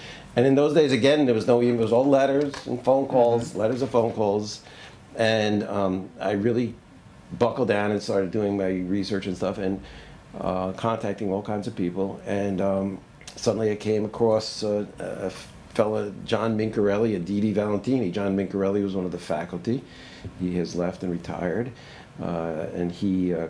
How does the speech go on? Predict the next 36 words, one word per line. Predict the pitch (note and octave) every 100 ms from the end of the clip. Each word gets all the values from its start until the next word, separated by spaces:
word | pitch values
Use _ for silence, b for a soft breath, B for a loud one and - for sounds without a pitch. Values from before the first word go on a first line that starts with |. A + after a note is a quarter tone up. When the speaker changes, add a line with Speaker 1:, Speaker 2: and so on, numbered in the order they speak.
| -
Speaker 1:
he | G2
created | F2+ G2 F2+ F2+ F2
the | F2+
graduate | F2+ F2+ G#2+ G#2+ F2+
program | G2 F2 E2 F2
for | F2+
F | D#2+ - -
B | E2+
M. | D#2+ D#2+ A2 A2 B B B B -
Um, | F2+ F#2 F2+ F#2 F2+ F2 F2 E2+ - - -
and, | G2 G2+ G2 F#2+
uh, | G2
Didi | F#2 A2+
Valentini | A2 G2+ G2 - D3+ A2
was | F2
the | G#2
chair | - C#3 C#3
at |
the | G#2
time, | - E2+ F2+
and | G2
I |
spoke | F#2 G#2+ G#2+
to | F2
both | G2+ G#2+
of |
them | G#2+ G2
on | F2
the |
phone, | - F2+ E2 G2+
and | G2
then | F2+
we | F2
went | F#2+ G2
in | G2+
and | F#2